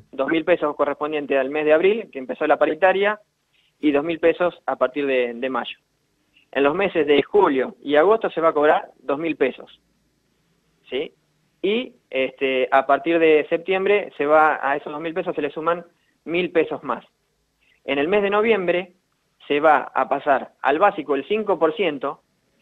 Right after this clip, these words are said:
que no es el cinco por ciento de los tres mil, es el cinco por ciento de lo que corresponde el básico,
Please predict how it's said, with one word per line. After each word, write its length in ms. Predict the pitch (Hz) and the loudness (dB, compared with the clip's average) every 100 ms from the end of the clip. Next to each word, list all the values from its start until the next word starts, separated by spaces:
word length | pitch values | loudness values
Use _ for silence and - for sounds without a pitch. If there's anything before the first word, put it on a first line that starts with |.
| _ - | _ -2
que 100 | 165 | 2
no 60 | |
es 100 | 220 | 4
el 140 | 180 170 | 2 0
cinco 240 | 180 170 | 0 0
por 140 | 156 | 0
ciento 200 | 165 165 | -2 0
de 60 | 151 | 0
los 120 | 139 | 0
tres 180 | - 135 | -4 -6
mil, 260 | 147 113 - _ _ _ - | -6 -8 -12 _ _ _ -2
es 180 | 156 165 | 0 2
el 160 | 156 | 0
cinco 320 | 220 240 233 180 | 0 -2 0 2
por 160 | 165 | 2
ciento 340 | 196 208 240 214 | 0 0 2 2
de 100 | 160 | 2
lo 100 | 147 | 0
que 120 | 143 | 0
corresponde 400 | 143 143 165 156 | -2 -2 -2 0
el 120 | 143 | 2
básico, 480 | 143 - 120 - | 2 2 -6 -14